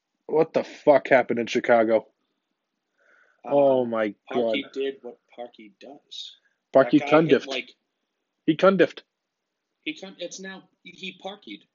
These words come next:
Speaker 2: Like, that's
Speaker 1: Literally.
Speaker 2: what it is now.
Speaker 1: <laughs> Yeah.
Speaker 2: The guy hit four posts in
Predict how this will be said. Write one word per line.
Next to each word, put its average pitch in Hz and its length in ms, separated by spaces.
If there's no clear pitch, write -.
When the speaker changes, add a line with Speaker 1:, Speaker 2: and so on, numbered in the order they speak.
Speaker 2:
Like, 131 240
that's 156 200
Speaker 1:
Literally. 110 320
Speaker 2:
what 92 100
it - 20
is - 60
now. - 800
Speaker 1:
<laughs> - 40
Yeah. 156 320
Speaker 2:
The 160 120
guy 196 180
hit 240 180
four 202 340
posts 202 340
in 131 120